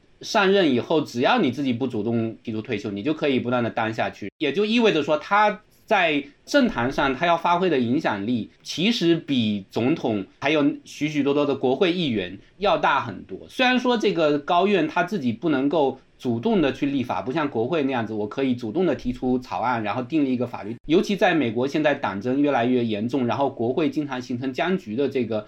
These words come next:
政治局面里面，高院实际上起到了替代的立法者的作用。包括他可以推翻国会已经好不容易订立的法律，以及他可以在宪法条文的基础上，或者在某些特定的法律的基础上，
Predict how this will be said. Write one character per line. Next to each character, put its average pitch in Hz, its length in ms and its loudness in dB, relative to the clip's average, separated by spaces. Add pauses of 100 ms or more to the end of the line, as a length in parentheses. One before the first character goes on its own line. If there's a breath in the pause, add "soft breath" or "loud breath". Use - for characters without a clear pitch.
政 156 180 0
治 143 100 2
局 113 180 -6
面 151 200 0
里 113 60 0
面， 117 180 -2
高 202 180 2
院 214 140 2
实 151 180 -4
际 170 80 -4
上 165 220 -2
起 - 140 -10
到 139 140 0
了 143 80 2
替 196 220 -8
代 170 140 4
的 139 120 0
立 160 160 -2
法 117 160 -6
者 113 120 -6
的 92 60 -8
作 95 260 -10
用。 92 80 -10 (300 soft breath)
包 233 180 2
括 220 160 2
他 185 180 0
可 147 320 0
以 127 300 2
推 240 240 2
翻 208 280 4
国 143 220 2
会 160 260 2
已 110 120 0
经 143 120 -2
好 139 140 2
不 139 100 0
容 208 140 4
易 202 60 2
订 190 180 2
立 165 60 2
的 139 100 2
法 98 220 -8
律， 107 180 -6 (220 loud breath)
以 151 200 -2
及 170 160 -2
他 220 140 2
可 208 160 -2
以 143 260 2 (120 loud breath)
在 185 260 2
宪 202 260 0
法 117 220 2
条 127 260 2
文 151 140 2
的 151 80 2
基 143 160 -6
础 127 140 -8
上， 123 200 -4
或 147 120 -4
者 123 80 0
在 151 180 2
某 110 220 0
些 131 180 -4
特 156 160 -2
定 139 220 0
的 110 440 0
法 98 180 -4
律 131 120 0
的 139 80 0
基 156 160 -4
础 139 160 -2
上， 123 240 -2